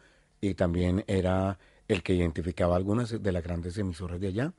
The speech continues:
y era lector de noticias, presentaba música,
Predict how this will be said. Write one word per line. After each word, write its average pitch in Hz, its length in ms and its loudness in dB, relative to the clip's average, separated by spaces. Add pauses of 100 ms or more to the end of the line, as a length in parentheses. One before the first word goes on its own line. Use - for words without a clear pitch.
(400)
y 110 120 2
era 95 180 8
lector 92 480 -2
de 92 80 0
noticias, 92 580 -6 (460)
presentaba 90 720 6
música, 95 680 2